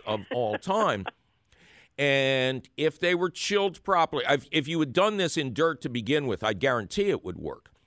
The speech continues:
Speaker 2: Got it.
Speaker 1: But this is called forcing the bulbs.
Speaker 2: Mm-hmm.
Speaker 1: And you'll put them outside, and then the pots will all bloom, and you'll look like a genius.
Speaker 2: Yeah.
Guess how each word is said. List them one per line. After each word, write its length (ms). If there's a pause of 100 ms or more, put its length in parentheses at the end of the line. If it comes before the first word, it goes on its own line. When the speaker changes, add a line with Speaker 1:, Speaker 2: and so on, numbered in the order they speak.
(280)
Speaker 2:
Got 220
it. 100 (120)
Speaker 1:
But 180
this 220
is 120
called 380
forcing 640
the 60
bulbs. 600 (240)
Speaker 2:
Mm-hmm. 300 (360)
Speaker 1:
And 800 (280)
you'll 180
put 240
them 140
outside, 600 (460)
and 560
then 360
the 80
pots 520
will 260
all 320
bloom, 580 (480)
and 240
you'll 180
look 240
like 220
a 40
genius. 680 (240)
Speaker 2:
Yeah. 240